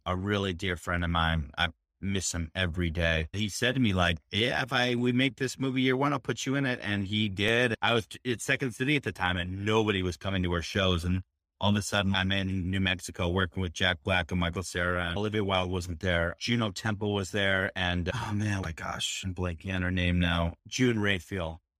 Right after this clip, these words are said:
was part of it too. Super, super nice. That was such a great experience. Harold,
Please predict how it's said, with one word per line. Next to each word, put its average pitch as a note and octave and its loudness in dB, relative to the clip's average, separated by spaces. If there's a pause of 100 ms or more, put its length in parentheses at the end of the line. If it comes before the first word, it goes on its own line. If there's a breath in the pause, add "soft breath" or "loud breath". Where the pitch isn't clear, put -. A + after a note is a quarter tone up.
(120)
was F#2+ 2
part F2+ 0
of F2 0
it F2 -4
too. F2 -2
Super, E2+ -6
super - -8
nice. E2 -4
That G#2+ 2
was A#2 2
such - -4
a - -6
great G2+ 2
experience. F#2 0 (120)
Harold, A#2 2